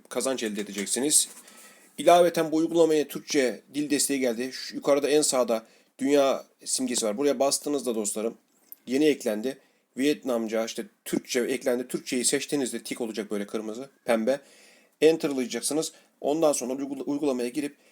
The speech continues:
dostlarım kazanç sa-, sağlayacaksınız. Ee, burada dostlar Telegram'da da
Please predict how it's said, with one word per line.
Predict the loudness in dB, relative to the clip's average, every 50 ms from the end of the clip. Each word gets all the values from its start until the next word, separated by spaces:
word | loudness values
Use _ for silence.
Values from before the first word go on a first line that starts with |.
| _ _ _ _ _ _ _ _ -4
dostlarım | -2 0 0 2 0 0 -2 -2
kazanç | -4 -6 -2 -2 -2 -2 -2 -4
sa-, | -6 -6
sağlayacaksınız. | -2 0 0 0 0 -2 -4 -4 -4 -2 0 0 0 0 -2 -6 -20 -20 -20 -20 -20 -20 -16 -12
Ee, | -12 -10 -10 -12 -14 _ _ -6
burada | -4 -2 2 4 4 2 2 0 -8 _ _ _ _ _ _ _ _ _ _ _ _ _ _ _ _ _ _ _ _ _ _ _ _ _ _ _ _ _ _ _ _ _ _ _ _ _ _ _ _ _ _ _ _ _ _ _ _ _ -20 -20 -20 _ _ _ _ _ _ _ _ _ _ _ _ _ _ _ _ _ _ _ _ _ _ _ -8
dostlar | -6 -6 -6 -4 -6 -6 -6 -6 -12 _ _ _ _ _ _ _ _ _ _ -20 _ _ _ _ _ _ _ _ -14
Telegram'da | -6 -4 -2 -2 -2 -2 -4 -2 -2 -2 -2
da | -2 -4 -4